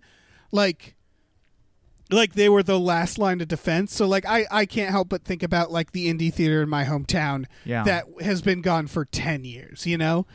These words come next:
Speaker 2: Lemley's?
Speaker 1: Uh, and
Speaker 2: You
Speaker 1: that's
Speaker 2: got, you got Lemley's still out there here and there?
Speaker 1: No.
Speaker 2: No?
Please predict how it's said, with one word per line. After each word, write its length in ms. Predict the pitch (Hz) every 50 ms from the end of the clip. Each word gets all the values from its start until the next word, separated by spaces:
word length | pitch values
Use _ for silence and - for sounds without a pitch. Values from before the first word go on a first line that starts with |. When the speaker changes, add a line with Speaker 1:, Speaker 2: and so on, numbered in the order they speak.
| - - -
Speaker 2:
Lemley's? 560 | 139 151 160 170 180 185 185 190 185 214 196
Speaker 1:
Uh, 40 | 196
and 40 | 208
Speaker 2:
You 40 | 214
Speaker 1:
that's 140 | 233 233 226
Speaker 2:
got, 220 | 139 135 135 127
you 120 | 127 131 127
got 200 | 147 143 123 110
Lemley's 520 | 113 120 120 123 127 127 135 143 147 139 -
still 360 | - - - 139 139 135 135
out 220 | 135 135 135 135 -
there 320 | 143 139 143 147 143 147 - _ _ - _ _ - - - - - _ _
here 180 | - 139 139 135
and 100 | 135 139
there? 140 | 135 139 139
Speaker 1:
No. 440 | 143 156 160 170 190 196 165 139 131
Speaker 2:
No? 300 | 127 131 135 135 156 185